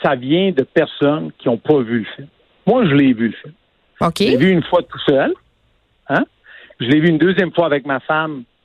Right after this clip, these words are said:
Speaker 1: qui est en doctorat à McGill en santé mentale. Donc, c'est pas, pas une nounoune, là. Quelqu'un qui l'a vu, qui a essayé de comprendre, d'analyser comme tout le monde.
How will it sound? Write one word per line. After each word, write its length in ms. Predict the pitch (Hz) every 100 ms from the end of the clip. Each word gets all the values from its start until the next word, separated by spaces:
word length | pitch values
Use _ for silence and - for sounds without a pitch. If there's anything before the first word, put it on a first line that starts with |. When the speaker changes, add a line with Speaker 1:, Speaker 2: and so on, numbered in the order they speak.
| _ _ _ _ _ _
Speaker 1:
qui 140 | - 131
est 80 | _ _ -
en 220 | 131 127
doctorat 760 | 120 151 - 143 127 135 151 -
à 100 | 135
McGill 640 | 123 120 123 135 147 135 127 _ _ _ _ -
en 320 | 131 127 123
santé 340 | - 139 123 143
mentale. 600 | 131 120 147 175 277 262 _ _ _ _ _ -
Donc, 200 | 127 117
c'est 120 | -
pas, 420 | 147 139 135 123 - _ _ _ _ _ _
pas 100 | 143
une 80 | 143
nounoune, 380 | 139 175 247 240
là. 200 | 247 247 - _ _ _ _ -
Quelqu'un 220 | 120 151
qui 100 | 143
l'a 140 | 143
vu, 420 | 135 143 190 220
qui 140 | - 156
a 20 |
essayé 380 | 127 156 151 165
de 40 |
comprendre, 680 | - 143 131 143 156 185 190
d'analyser 560 | 151 143 139 131 120 156
comme 160 | 139
tout 80 | 123
le 80 | 123
monde. 240 | 120 180